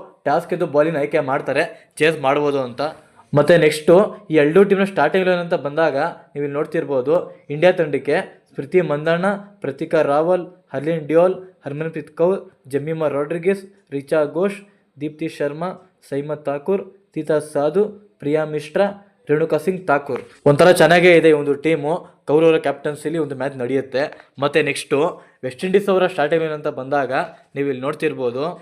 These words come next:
ಹೇಲಿ ಮ್ಯಾಥ್ಯೂಸ್, ಶೆಮೈನಿ ಕ್ಯಾಂಪೆಲ್ಲೆ, ಅಲಯ್ಯ ಅಲ್ಲೈನ್, ಶಮೀಲಿಯಾ ಕಾನ್ನೆಲ್, ದೇಂದ್ರಾ ಡಾಟಿನ್, ಏಫಿ ಫ್ಲೆಚರ್, ಝೈದಾ ಜೇಮ್ಸ್, ಕ್ವೈನಾ ಜೋಸೆಫ್, ಕರಿಷ್ಮಾ ರಾಮ್ಹರಕ್, ಶಬೀಕಾ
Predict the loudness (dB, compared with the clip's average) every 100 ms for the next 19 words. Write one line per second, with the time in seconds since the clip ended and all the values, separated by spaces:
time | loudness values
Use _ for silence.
0 | -20 _ -6 4 6 8 6 6 6 6
1 | 4 0 -16 -8 -4 -2 -2 -2 0 0
2 | 2 2 2 0 -2 -10 _ -8 -2 2
3 | 2 2 0 0 0 -2 -8 -20 _ -8
4 | -4 -2 0 -2 -4 -8 -4 -4 -4 -10
5 | -20 _ -2 0 0 2 0 0 0 -2
6 | -6 -20 _ -6 -4 -6 -4 -6 0 2
7 | 2 -4 _ _ -6 -2 0 0 0 0
8 | 0 -2 -6 -18 _ _ 0 2 0 -2
9 | -4 0 -2 -2 -8 _ _ -4 -2 -2
10 | -2 -2 -2 -2 0 0 0 -6 -20 _
11 | _ _ _ -6 0 0 2